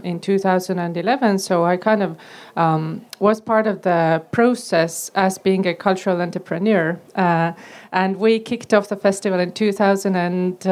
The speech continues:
nine. So we were sort of able to develop the festival for three years, uh, sort of, uh, building up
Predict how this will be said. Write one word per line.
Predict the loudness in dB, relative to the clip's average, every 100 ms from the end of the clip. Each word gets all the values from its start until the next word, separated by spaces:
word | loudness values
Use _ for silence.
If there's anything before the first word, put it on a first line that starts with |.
| 2 2 0
nine. | 0 2 2 2 -2 -4 -8
So | 0 0
we | 0
were | 0 2 2 0
sort | -8 0 2 4
of | 0 -2 -8
able | 0 2 2
to | 0 0
develop | 0 2 2 2 -2
the | -10
festival | 0 0 0 -4 0 2 0 -4 -14 -20 -4
for | -2
three | 0 2 2
years, | 2 2 2 0 -6 -12 -4
uh, | 0 2 2
sort | 2 2 4
of, | 0 -2
uh, | 0 2
building | 2 2 2 2
up | 0 -2